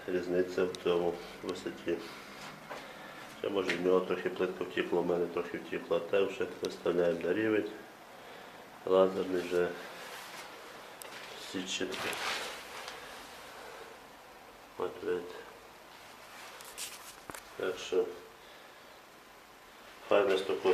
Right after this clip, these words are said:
Всі ці розетки, що тут на кухні, у нас одна розетка, друга. Тут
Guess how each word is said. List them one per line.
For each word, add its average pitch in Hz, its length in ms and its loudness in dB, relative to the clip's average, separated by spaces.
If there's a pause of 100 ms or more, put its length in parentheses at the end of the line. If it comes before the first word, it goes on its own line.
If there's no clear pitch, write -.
Всі 110 140 4
ці 107 180 8
розетки, 101 480 8
що 98 160 4
тут - 260 0
на 92 100 6
кухні, 92 400 4
у - 20 8
нас 87 140 8 (100)
одна 95 320 8
розетка, 87 580 4
друга. 92 360 4 (1200)
Тут 95 160 2